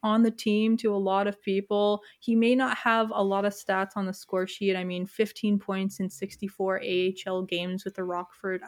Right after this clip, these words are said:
Ice Dogs, but he is a young defender.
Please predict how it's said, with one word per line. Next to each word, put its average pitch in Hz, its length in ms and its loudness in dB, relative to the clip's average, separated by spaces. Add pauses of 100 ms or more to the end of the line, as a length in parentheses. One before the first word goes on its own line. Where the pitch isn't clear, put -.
Ice 196 260 -4
Dogs, 254 520 -2
but 196 280 4 (320)
he 254 280 2
is 254 160 8
a 269 80 2
young 208 360 2
defender. 185 880 2